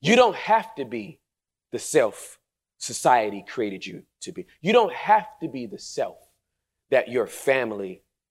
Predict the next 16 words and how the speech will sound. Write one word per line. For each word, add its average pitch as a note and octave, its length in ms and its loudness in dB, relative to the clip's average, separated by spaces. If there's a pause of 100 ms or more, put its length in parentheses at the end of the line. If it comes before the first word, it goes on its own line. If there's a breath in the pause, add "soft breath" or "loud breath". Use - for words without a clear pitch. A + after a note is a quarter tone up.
said G#2+ 600 -2 (760)
you G#2 140 -10
were. G2+ 300 -6
You D#3+ 120 2
don't G#3 200 4
have G#3 420 0
to D#3 80 -4
be B2 340 -6 (300)
the G#2+ 80 -8
self - 600 0 (420)
that A#2+ 240 -4
you've E3 220 -6
even G#2+ 320 -10
defined C3+ 720 -8
yourself C#3+ 500 -10 (500)
by. - 100 -18